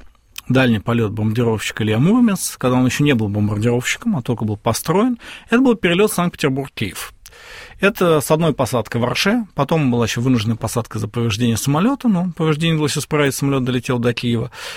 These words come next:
Это был первый дальний перелет, который наглядно показал, что самолеты способны летать между городами и перевозить между собой полезный груз.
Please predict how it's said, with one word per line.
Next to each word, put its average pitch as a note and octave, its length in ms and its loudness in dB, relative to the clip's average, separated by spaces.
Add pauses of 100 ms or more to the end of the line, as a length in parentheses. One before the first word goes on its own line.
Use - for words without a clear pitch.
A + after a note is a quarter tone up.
(120)
Это A#3 120 2
был A#3 120 4
первый D#3 360 2
дальний B2+ 340 2
перелет, D3 380 0
который C#3+ 220 -2
наглядно C#3+ 480 2
показал, C#3 320 0
что - 120 -6
самолеты C#3+ 480 0
способны B2 640 2
летать A#2+ 400 -2
между A#2+ 300 0
городами C3+ 500 2
и F#3 100 0
перевозить B2+ 460 0
между C3 220 -2
собой C3+ 260 0
полезный A#2+ 600 0
груз. A#2+ 560 0